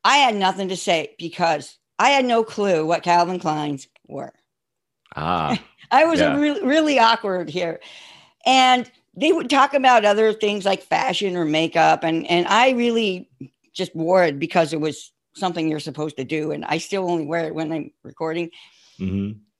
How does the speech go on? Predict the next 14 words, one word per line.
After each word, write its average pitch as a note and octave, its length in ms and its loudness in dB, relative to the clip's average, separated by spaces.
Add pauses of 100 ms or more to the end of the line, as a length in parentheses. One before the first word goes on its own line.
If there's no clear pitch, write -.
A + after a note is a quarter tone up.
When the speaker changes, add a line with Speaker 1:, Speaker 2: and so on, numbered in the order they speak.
(1120)
Speaker 1:
And G#3 460 0
I, G3 480 2 (680)
I A3 100 2
guess C#4+ 200 0
I E4 120 0
just G4 200 -4
didn't E4 200 2
have A#3+ 240 4
anything C4 360 0
to F#3+ 100 -6
say. A3+ 380 0
And, F#3 160 -2
and E3 160 0
maybe F3 420 -4